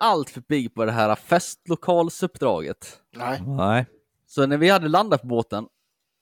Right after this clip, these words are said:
Speaker 1: så hade jag gjort en gameplan. Jag
Speaker 2: Ja.
Speaker 1: sprang till taxfree. Jag såg
Speaker 2: Ja.
Speaker 1: till att plocka på min alkohol, var först ut ur taxfree typ.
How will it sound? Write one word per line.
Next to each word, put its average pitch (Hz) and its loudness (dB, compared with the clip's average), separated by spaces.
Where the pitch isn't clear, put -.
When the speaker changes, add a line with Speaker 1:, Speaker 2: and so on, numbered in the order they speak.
Speaker 1:
så 135 4
hade 131 0
jag 127 2
gjort 123 -2
en 123 -6
gameplan. 113 -4
Jag 123 2
Speaker 2:
Ja. 226 -4
Speaker 1:
sprang 156 0
till 110 -6
taxfree. - -6
Jag 117 -2
såg 123 -4
Speaker 2:
Ja. 120 -4
Speaker 1:
till 123 0
att - -4
plocka 127 -2
på 165 2
min 160 0
alkohol, 156 0
var 131 0
först - -6
ut 107 -6
ur 98 -8
taxfree 85 -8
typ. - -18